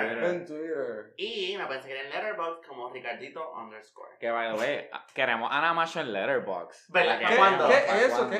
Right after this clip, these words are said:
Speaker 2: es eso?
Speaker 1: Es como
Speaker 3: Pero tienes que
Speaker 1: Tienes
Speaker 3: escuchar
Speaker 1: que
Speaker 3: el
Speaker 1: escuchar el
Speaker 3: episodio
Speaker 1: episodio.
Speaker 3: de Dame tu letter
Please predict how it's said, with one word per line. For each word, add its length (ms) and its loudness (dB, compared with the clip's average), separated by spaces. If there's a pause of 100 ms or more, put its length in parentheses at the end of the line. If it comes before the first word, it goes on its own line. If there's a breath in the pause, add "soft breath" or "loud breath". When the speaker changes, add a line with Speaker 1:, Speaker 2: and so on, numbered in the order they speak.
Speaker 2:
es 120 -2
eso? 420 -8
Speaker 1:
Es 200 -2
como 360 0
Speaker 3:
Pero 200 12 (880 loud breath)
tienes 220 0
que 60 0
Speaker 1:
Tienes 200 0
Speaker 3:
escuchar 120 10
Speaker 1:
que 60 8
Speaker 3:
el 60 8
Speaker 1:
escuchar 120 8
el 80 6
Speaker 3:
episodio 340 10
Speaker 1:
episodio. 640 10
Speaker 3:
de 100 4
Dame 240 4
tu 160 -2
letter 340 4